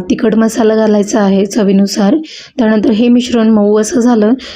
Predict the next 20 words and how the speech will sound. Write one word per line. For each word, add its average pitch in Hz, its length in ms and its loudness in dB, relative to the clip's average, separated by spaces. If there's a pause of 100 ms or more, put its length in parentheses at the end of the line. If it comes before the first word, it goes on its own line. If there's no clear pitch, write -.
(120)
की 247 180 -4
थोड्या 233 260 0
वेळाने 226 500 2
एक - 180 -4
चमचा 214 320 0
गरम 202 320 2
मसाला 202 360 0
घाला, 202 180 2
ऑप्शनल 208 420 0
आहे 208 180 2
अगदीच, 196 420 -2
तुम्हाला 208 240 2
मसाला 208 380 0
नसेल 208 320 0
घालायचा 220 360 0
तर 233 100 -2
तुम्ही 262 220 2
स्किप - 360 -6
करू 196 180 0
शकता, 196 380 -4